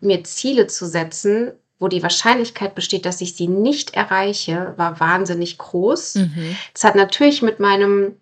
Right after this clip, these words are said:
Speaker 1: Bild der Unternehmerin wahnsinnig gut gematcht,
Speaker 2: Mhm.
Speaker 1: diese zwei negativen Gedanken,
Speaker 2: Ja.
Speaker 1: weil hätte ich das Ziel nicht erreicht, wären sofort Gedanken gekommen, „Ja,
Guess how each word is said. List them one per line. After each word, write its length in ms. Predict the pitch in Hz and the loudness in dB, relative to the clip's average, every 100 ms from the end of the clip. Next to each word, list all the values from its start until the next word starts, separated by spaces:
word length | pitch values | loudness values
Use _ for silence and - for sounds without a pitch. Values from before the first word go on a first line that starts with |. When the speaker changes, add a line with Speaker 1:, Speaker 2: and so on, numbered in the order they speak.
| - - | -18 -4
Speaker 1:
Bild 640 | 180 226 233 233 - - | 2 6 4 2 -2 0
der 140 | 196 | 2
Unternehmerin 880 | 180 175 175 170 175 175 180 175 160 | 2 -2 -2 0 0 0 0 0 2
wahnsinnig 560 | 160 180 247 196 175 - | 4 4 4 2 0 -2
gut 180 | 160 | -4
gematcht, 440 | - 151 208 - - | -2 -2 -2 -2 0
Speaker 2:
Mhm. 80 | 214 | 2
Speaker 1:
diese 180 | 160 147 | 2 -2
zwei 260 | - 147 156 | -4 -4 -2
negativen 500 | 156 170 175 180 180 | 0 0 -2 -2 0
Gedanken, 540 | 170 170 202 240 190 | 0 -2 -2 -2 0
Speaker 2:
Ja. 120 | 147 | 0
Speaker 1:
weil 360 | 135 170 262 330 - - - | 2 6 6 2 -6 -18 -14
hätte 260 | - 233 247 | 2 4 4
ich 120 | - | 0
das 220 | 185 - | -4 -8
Ziel 260 | - 196 175 | -4 2 2
nicht 260 | 170 165 - | 2 -2 -2
erreicht, 800 | 160 156 165 277 320 - - - _ - - - | -2 0 0 0 -2 -6 -10 -10 _ -20 -20 -2
wären 220 | 175 185 | 2 4
sofort 360 | 185 175 214 247 | 2 2 2 4
Gedanken 420 | - 196 196 196 | 4 4 2 0
gekommen, 580 | 185 185 185 180 180 165 | -2 -2 0 2 0 0
„Ja, 220 | 185 - | -2 -4